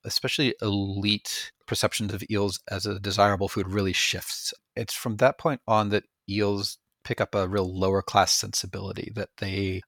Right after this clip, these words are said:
really still kind of continue to hold. It's up to that point, eels are, we've got evidence from lots of people across social strata eating eels,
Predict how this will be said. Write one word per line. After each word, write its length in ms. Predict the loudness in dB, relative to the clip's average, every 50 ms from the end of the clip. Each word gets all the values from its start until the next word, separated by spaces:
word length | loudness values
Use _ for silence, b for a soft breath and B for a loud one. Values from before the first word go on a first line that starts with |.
| _ -8
really 300 | 0 4 6 6 6 6
still 180 | 4 4 0
kind 240 | 0 0 -2 -4 -6
of 60 | -6
continue 380 | -6 -8 -10 -8 -8 -10 -8 -8
to 80 | -10 -8
hold. 360 | -6 -4 -6 -6 -6 -12 -16 _ _ -20 _ _ -2
It's 320 | -2 0 0 -2 -4 -4 -6 -14 -20 _ _ _ _
up 200 | 4 4 4 4
to 100 | 2 0 2
that 280 | 4 6 6 4 4
point, 560 | 0 0 2 2 2 2 0 -2 -2 -2 -4 -6 -12 _ _ _ _ 0
eels 420 | 2 4 4 4 4 4 4 4 4 2
are, 720 | 2 4 4 6 6 4 4 4 4 2 2 0 -2 -4 _ _ _ _ -14
we've 120 | -8 -2 2
got 120 | 2 2
evidence 340 | 2 0 -2 -2 -4 -4 -6
from 280 | -6 -6 -6 -8 -8 -10 -10 0
lots 340 | 4 6 6 6 6 4 -4
of 160 | -6 -6 -6 -10 -4 -2
people 220 | 0 0 2 2
across 260 | 2 6 6 6 6
social 240 | 4 2 0 0 0
strata 320 | 2 4 4 4 4 2
eating 200 | 0 0 0 2
eels, 180 | 2 2 2 2